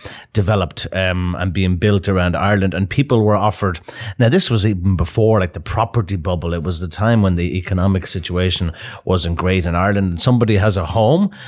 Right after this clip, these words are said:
and it's on a piece of road or a piece of land that the government want, and the government say, "Okay, we'll give you, for example,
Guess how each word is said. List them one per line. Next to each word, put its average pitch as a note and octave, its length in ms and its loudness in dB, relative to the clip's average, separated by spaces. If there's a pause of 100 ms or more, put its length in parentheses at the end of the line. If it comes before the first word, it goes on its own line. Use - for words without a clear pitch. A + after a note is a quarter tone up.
(200)
and F#2 120 0
it's F#2 140 0
on A2 240 4
a G2 120 2
piece G#2+ 420 -4
of F2 260 -2
road A2 480 4
or F2+ 120 2
a F2 40 0
piece - 300 0
of E2+ 140 0
land G2+ 400 2
that E2+ 160 -2
the F#2 80 -4
government F2+ 440 0
want, G#2 300 2
and F#2+ 100 0
the F#2+ 40 0
government G2 440 0
say, G2 360 0 (420)
"Okay, F#2+ 240 0
we'll F2+ 160 0
give E2+ 140 -2
you, F2 100 0
for F#2 160 -6
example, F2 560 -2